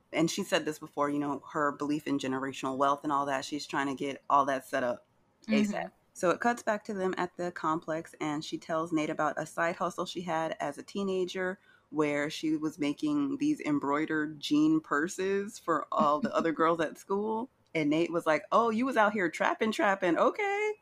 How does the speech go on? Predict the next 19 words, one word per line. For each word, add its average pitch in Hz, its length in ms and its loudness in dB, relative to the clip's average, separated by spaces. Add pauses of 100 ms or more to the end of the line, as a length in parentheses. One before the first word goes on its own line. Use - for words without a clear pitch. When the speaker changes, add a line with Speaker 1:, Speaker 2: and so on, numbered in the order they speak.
Speaker 1:
I 311 140 0
see - 160 0
you. 349 240 6
You 339 120 8
was 339 100 2
flipping 381 280 -2
that 370 180 4
Speaker 2:
<laughs> - 0 -
Speaker 1:
shit." 277 420 0 (240)
"No, 185 320 8 (260)
sir, 135 400 0 (220)
you 240 540 4
were 151 120 4
trapping, 131 580 2 (260)
trying 160 280 6
to 156 60 6
sell 160 160 2
your 143 140 2
knockoff 147 560 6